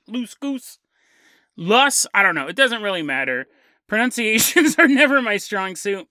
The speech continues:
He is posting on a forum that maybe some of you have been to. I <laughs> highly doubt it. It's possible, though. I, my audience, I have a very, very diverse audience. It's a forum that I just discovered called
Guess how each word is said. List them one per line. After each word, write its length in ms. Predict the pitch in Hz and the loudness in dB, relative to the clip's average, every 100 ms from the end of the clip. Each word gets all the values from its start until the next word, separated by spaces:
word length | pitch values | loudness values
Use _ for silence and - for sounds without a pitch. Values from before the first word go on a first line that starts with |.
| _ _ _ _ _ | _ _ _ _ _
He 180 | - 269 | -12 -8
is 160 | 302 - | -8 -10
posting 500 | - 214 220 233 196 | -10 -8 -8 -10 -8
on 160 | 160 | -8
a 60 | 131 | -8
forum 720 | - 254 269 202 113 104 104 _ _ _ _ _ _ - | -10 -6 -4 -4 -8 -12 -18 _ _ _ _ _ _ -2
that 220 | 190 180 | 0 0
maybe 280 | 202 220 208 | 2 0 0
some 220 | - 208 | -2 -2
of 100 | 190 | -4
you 140 | 190 | -6
have 140 | 180 160 | -6 -6
been 160 | 165 | -10
to. 280 | 175 226 294 | -8 -10 -10
I 340 | 190 156 143 135 | -6 -6 -6 -12
<laughs> 80 | - | -20
highly 1080 | - - - 254 - - 285 - - 330 - - | -8 -8 -4 -6 -6 -6 -2 0 0 -2 -6 -4
doubt 220 | 311 311 440 | 0 2 2
it. 160 | 494 _ | 0 _
It's 140 | - - | -20 -4
possible, 440 | 247 240 240 247 | 0 0 -2 -2
though. 180 | 269 339 359 | 0 -2 -4
I, 140 | 254 202 | -4 -2
my 200 | 202 190 | -2 0
audience, 380 | 190 196 220 214 | 2 2 -2 -6
I 40 | |
have 140 | 180 | -8
a 40 | 165 | -8
very, 320 | 147 156 160 | -4 -2 -2
very 240 | 156 156 | -4 -4
diverse 380 | 151 139 151 - | -6 -10 -10 -8
audience. 420 | 147 165 220 247 _ _ _ _ _ - - - | -10 -10 -14 -18 _ _ _ _ _ -20 -20 -10
It's 200 | - - | -6 -2
a 80 | 269 | -2
forum 600 | - - 277 359 320 254 | -2 2 2 4 4 2
that 160 | 220 214 | 2 4
I 140 | 302 | 4
just 260 | 339 254 - | 2 -8 -8
discovered 640 | 202 - 202 175 185 185 | -12 -4 -4 -2 -4 -6
called 640 | - - 196 190 180 165 | -10 -2 0 0 0 -6